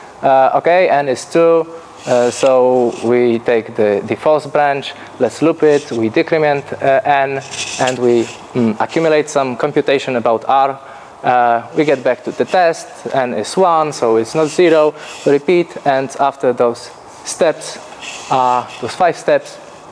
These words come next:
we get this expression. Uh, and this example you probably have seen with, uh, many other partial evaluators,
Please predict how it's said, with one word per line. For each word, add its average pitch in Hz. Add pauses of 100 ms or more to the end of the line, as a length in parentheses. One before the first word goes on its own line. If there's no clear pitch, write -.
(520)
we 156
get 139
this 139
expression. - (760)
Uh, 131 (2500)
and 160 (680)
this 220
example 220
you 202
probably 190
have 165 (360)
seen 233 (300)
with, 135 (260)
uh, 127 (320)
many 170
other 196
partial 190
evaluators, 170